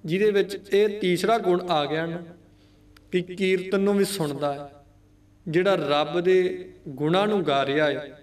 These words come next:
ਤੇ ਉਹਨਾਂ ਦੀ ਸਿਫਤ ਸਲਾਹ ਮਨ ਦੇ ਵਿੱਚ ਉੱਕਰ ਲਵਾਂ, ਵਸਾ ਲਵਾਂ। ਸੁਣ ਕੀਰਤਨ,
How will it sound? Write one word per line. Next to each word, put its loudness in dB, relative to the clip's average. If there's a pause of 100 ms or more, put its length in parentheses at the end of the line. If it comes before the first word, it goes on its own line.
(640)
ਤੇ 2 (880)
ਉਹਨਾਂ 2
ਦੀ 0
ਸਿਫਤ -2
ਸਲਾਹ 2
ਮਨ 0
ਦੇ 4
ਵਿੱਚ -2
ਉੱਕਰ -2
ਲਵਾਂ, 0
ਵਸਾ 0
ਲਵਾਂ। -2 (1160)
ਸੁਣ -2
ਕੀਰਤਨ, -2